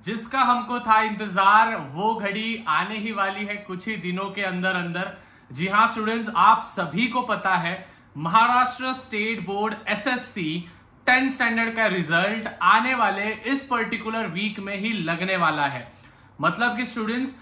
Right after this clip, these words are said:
लगभग लगभग एक tentative date, जी हाँ students, एक tentative date हमको हमारे महाराष्ट्र के जो एजुकेशन मिनिस्टर है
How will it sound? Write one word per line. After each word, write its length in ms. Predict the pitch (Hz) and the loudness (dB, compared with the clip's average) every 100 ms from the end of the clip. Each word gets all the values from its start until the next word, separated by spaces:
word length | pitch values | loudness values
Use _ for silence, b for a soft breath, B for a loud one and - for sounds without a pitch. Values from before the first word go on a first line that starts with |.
| B - | B -10
लगभग 400 | 143 185 185 262 | -4 -4 0 0
लगभग 500 | 240 220 185 202 202 208 | 2 0 2 0 0 -4
एक 240 | 269 277 | -4 -4
tentative 800 | 277 233 214 220 254 277 277 233 | -4 -2 -2 0 -2 0 0 0
date, 300 | 175 131 - 131 | -2 -2 -6 -12
जी 180 | 127 160 | -8 0
हाँ 200 | 190 214 | 0 0
students, 480 | 226 220 269 254 | -2 -2 -2 -2
एक 320 | 190 240 277 285 277 | -4 -4 -2 -4 -2
tentative 600 | 214 208 208 240 262 262 190 | -2 0 -2 -4 -4 -4 -4
date 380 | 165 196 208 B B - | -2 -2 -4 B B -2
हमको 340 | 214 220 277 | -2 0 0
हमारे 420 | 277 226 226 233 240 | 2 4 4 4 2
महाराष्ट्र 580 | 185 196 214 233 233 214 | 4 6 6 2 -2 -6
के 120 | 233 | -6
जो 140 | 233 196 | -6 -4
एजुकेशन 600 | 180 202 - 254 254 294 | -4 -4 -4 -4 -2 -2
मिनिस्टर 540 | 254 220 220 - 190 170 | -2 -4 -4 -4 -4 -2
है 300 | 151 185 | -2 -4